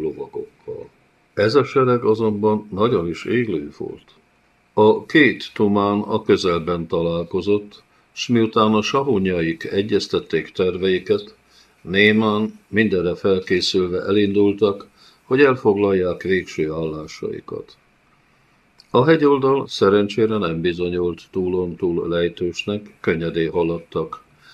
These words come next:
s éjfélre mind bevették magukat a Correlapolis feletti erdőbe. Vártak. Míg letáboroztak,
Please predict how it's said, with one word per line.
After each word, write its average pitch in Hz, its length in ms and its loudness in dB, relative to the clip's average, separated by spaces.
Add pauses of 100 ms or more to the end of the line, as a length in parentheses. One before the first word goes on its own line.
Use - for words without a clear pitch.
(200)
s - 120 -10
éjfélre 127 760 2
mind 127 340 -2
bevették 95 600 -2
magukat 92 520 -4
a 90 120 -4
Correlapolis 98 1000 0
feletti 82 560 -6
erdőbe. 73 640 -14 (1120)
Vártak. - 760 -12 (1400)
Míg 113 380 0
letáboroztak, 95 1080 -2